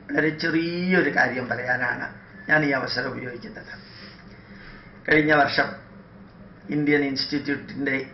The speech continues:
ഇന്ത്യൻ ഇൻസ്റ്റിറ്റ്യൂട്ട് ഓഫ് സയന്റിഫിക് ഹെറിറ്റേജിൻ്റെ കീഴിലുള്ള നാഷണൽ ഹെറിറ്റേജ് സെന്റർ മഴുവഞ്ചേരിയിൽ ഭാരതീയ വിദ്യാവിഹാർ സ്കൂള്, ആ സ്കൂളിലായിരുന്നു നീറ്റ് പരീക്ഷ. കേരളത്തിലെ വിവിധ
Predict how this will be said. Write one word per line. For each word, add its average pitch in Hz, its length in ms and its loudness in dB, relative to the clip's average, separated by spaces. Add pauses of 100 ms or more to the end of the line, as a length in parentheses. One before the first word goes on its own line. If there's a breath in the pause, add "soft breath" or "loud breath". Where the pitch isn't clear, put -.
(180)
ഇന്ത്യൻ 135 280 -2
ഇൻസ്റ്റിറ്റ്യൂട്ട് 135 300 0
ഓഫ് - 100 -8
സയന്റിഫിക് 131 420 -2
ഹെറിറ്റേജിൻ്റെ 131 600 -2
കീഴിലുള്ള 127 520 0 (1300 loud breath)
നാഷണൽ 156 460 6
ഹെറിറ്റേജ് 135 520 0
സെന്റർ 127 300 0 (100)
മഴുവഞ്ചേരിയിൽ 127 680 -4 (1080 loud breath)
ഭാരതീയ 151 400 4
വിദ്യാവിഹാർ 135 680 2 (100)
സ്കൂള്, 135 320 -4 (1400 loud breath)
ആ - 20 8 (140)
സ്കൂളിലായിരുന്നു 147 760 4 (180)
നീറ്റ് 160 440 0
പരീക്ഷ. 131 360 0 (1800 loud breath)
കേരളത്തിലെ 156 600 6
വിവിധ 143 240 2